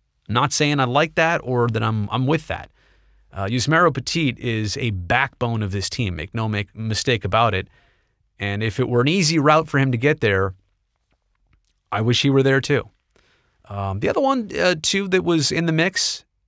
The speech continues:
is Sean Murphy. Um, playing well, still has a lot more baseball ahead of him in the career.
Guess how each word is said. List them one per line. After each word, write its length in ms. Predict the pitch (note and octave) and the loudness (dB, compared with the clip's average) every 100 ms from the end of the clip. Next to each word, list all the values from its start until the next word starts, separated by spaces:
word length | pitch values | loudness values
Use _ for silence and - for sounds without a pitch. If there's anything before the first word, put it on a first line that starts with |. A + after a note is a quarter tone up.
| - | -6
is 300 | B2+ C3+ C3 | -2 0 2
Sean 260 | - E3+ E3 | 2 2 2
Murphy. 400 | F#3+ - F#2 _ _ _ _ _ | 2 0 -6 _ _ _ _ _
Um, 400 | A#2 A2+ G#2+ A2 - _ _ _ - _ _ _ _ | -2 0 0 0 -8 _ _ _ -20 _ _ _ _
playing 360 | - F3 F#3 F3+ | -2 2 4 4
well, 400 | F3+ F#3 F#3+ F#3 _ | 6 6 4 -2 _
still 260 | - - E3 | -8 0 2
has 160 | D3 C3+ | 4 2
a 60 | |
lot 340 | C3+ D3 D#3+ D#3 | 2 2 0 2
more 160 | D3+ | 2
baseball 520 | C#3 C#3 - D3 C3+ | 4 2 4 4 6
ahead 180 | A#2+ B2+ | 6 4
of 80 | A#2+ | 2
him 120 | B2 | 2
in 40 | A#2+ | 0
the 80 | G#2 | -2
career. 540 | - A2 A#2 A#2 A#2+ | -2 0 2 2 0